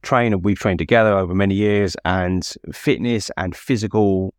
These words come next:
uh, experience is wonderful. Uh, I was only saying to a client recently about I spend a lot of time in high level thinking,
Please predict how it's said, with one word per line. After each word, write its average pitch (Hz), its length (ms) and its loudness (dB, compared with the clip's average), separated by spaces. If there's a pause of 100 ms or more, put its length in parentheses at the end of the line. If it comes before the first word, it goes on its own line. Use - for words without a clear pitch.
uh, 87 160 -8
experience - 640 0
is 95 80 -8
wonderful. 131 460 0 (460)
Uh, 107 60 2
I 101 120 4
was 113 100 2
only 135 120 4
saying 117 300 2
to 101 300 0
a - 60 -6
client 110 280 0
recently 98 460 0
about 98 460 0
I 107 440 2
spend - 260 0
a 101 40 2
lot 104 280 0
of 92 60 -8
time 98 200 2
in 85 60 0
high 110 160 2
level 87 220 -2
thinking, 107 540 0